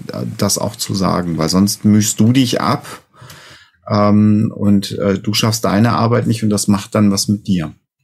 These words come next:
Da wär ich, also da bin ich relativ hart tatsächlich, weil das ist ein Kontext im universitären Bereich, wo wir nicht mehr über Schülerinnen und Schüler reden oder, äh, um das Schaffen eines Abschlusses, sondern hier sind wir in der Freiwilligkeit, ja.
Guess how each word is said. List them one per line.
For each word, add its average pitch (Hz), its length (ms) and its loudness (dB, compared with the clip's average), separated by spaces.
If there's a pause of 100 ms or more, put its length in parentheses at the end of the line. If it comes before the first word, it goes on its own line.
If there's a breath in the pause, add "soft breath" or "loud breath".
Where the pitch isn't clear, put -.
(560)
Da 185 120 0
wär 196 120 2
ich, 107 280 -2
also 101 380 0
da - 20 2
bin 120 180 2
ich 120 140 0
relativ 113 500 -2
hart 110 320 -2
tatsächlich, 113 460 -2
weil 107 120 2
das 104 140 0
ist 113 160 -2
ein 107 80 4
Kontext 117 640 0 (380 loud breath)
im 110 100 0
universitären 104 800 2
Bereich, 104 640 0 (380 loud breath)
wo 98 100 -2
wir 101 80 4
nicht 107 240 2
mehr 107 160 2
über 101 160 0
Schülerinnen 104 400 0
und 98 140 -2
Schüler 107 340 0
reden 104 240 2
oder, 98 320 -2
äh, 76 340 -8
um - 160 -2
das 95 140 -2
Schaffen 101 220 -2
eines 104 160 0
Abschlusses, 104 260 -2
sondern 98 220 4
hier 101 120 2
sind 101 140 0
wir 98 80 2
in 101 80 4
der 92 80 2
Freiwilligkeit, 92 840 -2
ja. 92 180 -8